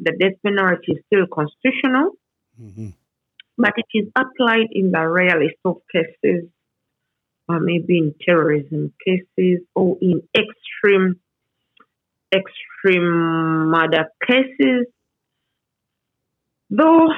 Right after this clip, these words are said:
Speaker 1: the judges, um, I think, did not interpret that well, because we've had, uh, more death,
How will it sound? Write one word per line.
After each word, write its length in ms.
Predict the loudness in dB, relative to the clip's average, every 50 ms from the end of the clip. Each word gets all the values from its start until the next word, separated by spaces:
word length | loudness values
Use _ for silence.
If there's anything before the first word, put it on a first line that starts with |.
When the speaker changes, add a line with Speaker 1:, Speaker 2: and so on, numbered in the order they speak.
| -4 -4 0
Speaker 1:
the 140 | 0 0 0 0
judges, 760 | 0 0 2 2 0 0 0 0 2 2 2 2 0 -2 -8 _ _
um, 340 | -2 0 2 2 2 2 2 0 -2 -4 -10 -20 -14 _ -2
I 140 | -2 -2 -2 -4 -8 _ _ -2
think, 240 | 0 0 0 -2 -4 -6 -6
did 140 | -4 -4 -2
not 180 | -2 -2 -2 -2 -2 -4
interpret 520 | -4 -4 -2 -4 -6 -4 _ -4 -4 -2 -4 -4 -2
that 160 | -2 -4 -4 -6 -4 -2
well, 300 | 0 0 2 0 0 -2
because 480 | -4 -4 -2 0 2 2 2 0 -2 -6 -10 _ -6 -2
we've 100 | -2 -2 -2 -4 -8 -8 -4
had, 140 | -4 -4 -4 -6 _ _ _ _
uh, 180 | -2 -2 0 0
more 540 | 0 0 0 2 2 2 2 2 -2 -6 -12 _ _ _ _ _ _ _ _ _ _ -16 -16 -4 0
death, 300 | 2 4 4 2 2